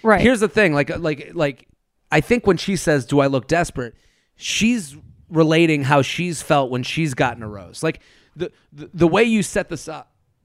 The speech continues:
Speaker 2: is perfect because we're saying that a rose is usually being sent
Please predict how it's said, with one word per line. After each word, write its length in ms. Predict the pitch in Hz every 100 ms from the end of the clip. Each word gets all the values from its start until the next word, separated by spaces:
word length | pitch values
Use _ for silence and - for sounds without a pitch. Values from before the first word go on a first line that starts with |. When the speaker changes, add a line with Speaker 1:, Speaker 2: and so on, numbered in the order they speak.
| _ _ _ -
Speaker 2:
is 160 | 139
perfect 680 | - 170 185 139 107 104 -
because 640 | 131 123 135 123 123 110 _ _ _
we're 160 | 135 139
saying 460 | - 156 139 127
that 160 | 123 120
a 60 | 135
rose 360 | 123 151 170 143
is 100 | 135
usually 440 | 151 135 143 139
being 260 | 131 139 135
sent 400 | - 131 117